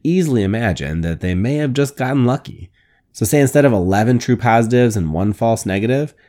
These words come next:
say they had eight true positives and four false negatives. All of a sudden, your super exciting negative predictive value of ninety-eight percent drops to eighty-nine percent. More importantly, like I said,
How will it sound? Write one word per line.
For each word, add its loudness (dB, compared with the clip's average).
say 0
they 2
had 0
eight 2
true -2
positives -12
and -2
four 2
false -4
negatives. -20
All 2
of 4
a 0
sudden, 2
your 0
super -2
exciting 0
negative 0
predictive -4
value 0
of 0
ninety-eight 0
percent -2
drops -2
to -2
eighty-nine 0
percent. -16
More 6
importantly, 2
like -2
I 2
said, 0